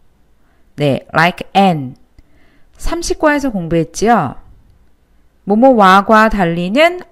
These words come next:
unlike and이라는 의미예요. 명사의 last letter에 받침이 있으면 과 달리,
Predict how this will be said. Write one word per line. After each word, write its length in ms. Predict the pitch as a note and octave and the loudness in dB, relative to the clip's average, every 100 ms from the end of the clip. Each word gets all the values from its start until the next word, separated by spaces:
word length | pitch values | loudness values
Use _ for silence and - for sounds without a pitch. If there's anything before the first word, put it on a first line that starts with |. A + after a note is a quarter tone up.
| F#3+ | 0
unlike 640 | F#3+ G3 G3 A#3+ C4+ - - | 2 2 2 0 -2 -8 -2
and이라는 800 | G3 F#3 D#3 C#3 - F3+ G3+ C4+ | 0 0 -4 -10 -4 -2 0 0
의미예요. 680 | A3 F3+ F3+ E3+ D3 D3 C3+ - _ _ _ _ _ _ _ _ _ - | 0 -2 -2 -2 0 0 -2 -6 _ _ _ _ _ _ _ _ _ -2
명사의 440 | F#3 A#3 D4 D#4+ | 2 4 4 4
last 380 | C#4+ G#3+ A3+ C4 | 4 2 2 0
letter에 520 | A#3+ A#3 B3 C4+ D#4+ | 0 2 2 2 0
받침이 540 | D#4+ A3+ - - A3+ F#3+ | -2 -4 -4 -6 -4 -6
있으면 640 | - G3+ B3 D#4+ E4+ D#4 | -8 -6 -2 -2 -2 -10
과 420 | - G#3+ G#3 G#3+ | -4 2 4 4
달리, 680 | G#3+ G3+ F3 E3+ D3+ - - | 2 0 0 -2 -4 -6 -14